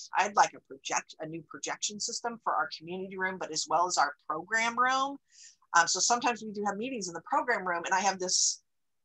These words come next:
a whole wall, and I have no projector, and you're bringing in this, you know, old <laughs> projector, trying to set it up on a table, and that's in the children's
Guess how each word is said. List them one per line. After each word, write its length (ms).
a 40
whole 300
wall, 600
and 140
I 80
have 200
no 240
projector, 560
and 80
you're 120
bringing 400
in 140
this, 320
you 100
know, 380
old 320
<laughs> 540
projector, 500
trying 260
to 80
set 200
it 120
up 140
on 120
a 160
table, 320
and 100
that's 260
in 60
the 60
children's 380